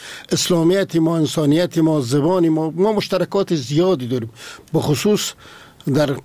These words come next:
خیبر پختونخوا و کویتر زیاد روابط داریم، ولی مشکلی است که همین ازم می‌گم، فردا می‌گم که سیا-،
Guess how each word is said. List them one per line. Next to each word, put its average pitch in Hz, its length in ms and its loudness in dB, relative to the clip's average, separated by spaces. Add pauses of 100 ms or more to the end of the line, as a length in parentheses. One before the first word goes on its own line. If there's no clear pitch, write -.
(300)
خیبر 165 340 2
پختونخوا 180 640 0
و 175 80 2
کویتر 156 500 0
زیاد 156 400 -2
روابط 131 300 0
داریم، 120 220 -2
ولی 175 140 2
مشکلی 202 580 0
است 196 220 -2
که 165 240 2 (480)
همین 185 320 2
ازم 175 260 2
می‌گم، 180 280 2
فردا 151 400 -2
می‌گم 180 340 2
که - 140 -8
سیا-، 156 400 0